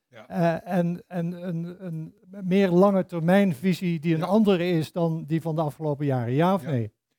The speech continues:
Speaker 1: Ja, ik denk dat we echt een ander vaatje moeten tappen. We hebben, eh,
Speaker 2: Welk vaatje?
Speaker 1: een vaatje dat we moeten erkennen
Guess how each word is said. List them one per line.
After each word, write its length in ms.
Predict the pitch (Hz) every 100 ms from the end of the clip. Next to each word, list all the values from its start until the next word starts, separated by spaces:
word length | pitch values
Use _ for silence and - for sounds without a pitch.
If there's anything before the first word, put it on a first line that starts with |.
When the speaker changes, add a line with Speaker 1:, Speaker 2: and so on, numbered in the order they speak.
| _ _ _
Speaker 1:
Ja, 220 | 190 175
ik 180 | 214 165
denk 180 | 175
dat 140 | 143 139
we 80 | 170
echt 220 | 160 -
een 200 | 156 147
ander 340 | 160 151 135
vaatje 340 | - 160 139 123
moeten 280 | 123 113
tappen. 280 | - 139 120 _ _ _ _ _ _ _
We 80 | -
hebben, 400 | 139 180 180 190
eh, 60 | 156
Speaker 2:
Welk 220 | 175 170
vaatje? 400 | 180 165 165 185 170 _ _ _
Speaker 1:
een 60 |
vaatje 420 | 151 185 151 151 147
dat 180 | 160
we 60 | 160
moeten 200 | 156 151
erkennen 480 | 135 185 170 160